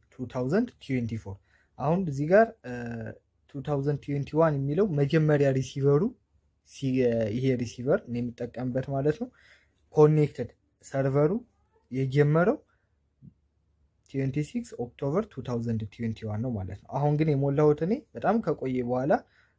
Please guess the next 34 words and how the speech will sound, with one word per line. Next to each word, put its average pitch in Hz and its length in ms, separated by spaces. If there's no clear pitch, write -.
እ፣ 113 80
የአንድ 139 320
ወር 127 120
ነው 131 100
የሞላሁት። 175 460
አሁን 139 200
የሚያበቃው 135 540
ደግሞ 151 220
ትዌንቲ 123 340
ሜይ 139 240
ቱ - 180
ታውዘንድ 160 480
ትዌንቲ 110 340
ፎር 104 220
ነው 127 140
ማለት 98 280
ነው። 113 120
ስለዚህ 127 340
የአንድ 135 340
ወር 127 120
ሞልተናል። 151 540
በዚህ 139 280
አይነት 143 240
መልኩ 131 280
መጠቀም 131 380
ትችላላችሁ። 113 560
በጣም 165 380
በተለይ 151 380
ሀሪፍ 151 300
የሚሆነው 139 460
ከዚህ 131 240
በኋላ 131 260
የአሞስን 120 480
ቻናሎች 143 420